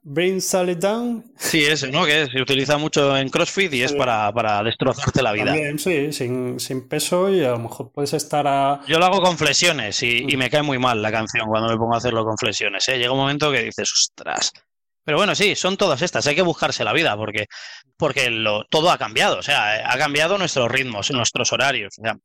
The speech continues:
Speaker 1: Yo ahí
Speaker 2: los que estamos trabajando,
Speaker 1: ahí
Speaker 2: estamos trabajando y si tenemos hijos,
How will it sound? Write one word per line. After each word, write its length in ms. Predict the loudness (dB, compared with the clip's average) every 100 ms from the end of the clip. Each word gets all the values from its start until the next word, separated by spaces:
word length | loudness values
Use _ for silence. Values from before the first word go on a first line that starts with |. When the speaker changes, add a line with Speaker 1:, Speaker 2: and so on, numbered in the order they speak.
| -6
Speaker 1:
Yo 100 | -2
ahí 60 | 0
Speaker 2:
los 240 | -2 -2
que 80 | -4
estamos 320 | -2 -2 0
trabajando, 420 | 2 2 2 0
Speaker 1:
ahí 80 | 0
Speaker 2:
estamos 240 | 0 -2
trabajando 380 | 0 0 0 -2
y 20 |
si 60 | -2
tenemos 320 | 0 0 0
hijos, 260 | 0 0